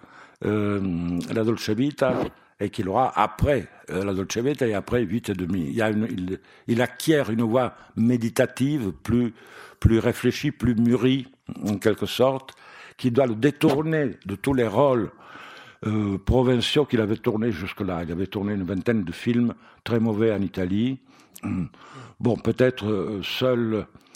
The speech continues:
seul Les Nuits Blanches de Visconti l'avait un peu racheté. Euh, Visconti est un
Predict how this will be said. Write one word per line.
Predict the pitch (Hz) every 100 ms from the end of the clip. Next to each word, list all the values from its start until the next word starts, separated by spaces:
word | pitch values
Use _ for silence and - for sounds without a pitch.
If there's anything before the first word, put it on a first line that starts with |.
| - _ -
seul | - 120 117 110 107
Les | 107 107
Nuits | 107 117
Blanches | 104 120 113 110 -
de | 95
Visconti | 101 98 - 117 117 107 95 87 78 - - - -
l'avait | - 104 107
un | 104
peu | 95 120
racheté. | 92 104 - - 131 135 98 - - - - -
Euh, | - - -
Visconti | 95 95 - 113 104 95
est | 92
un | 98 95 92 92 85 80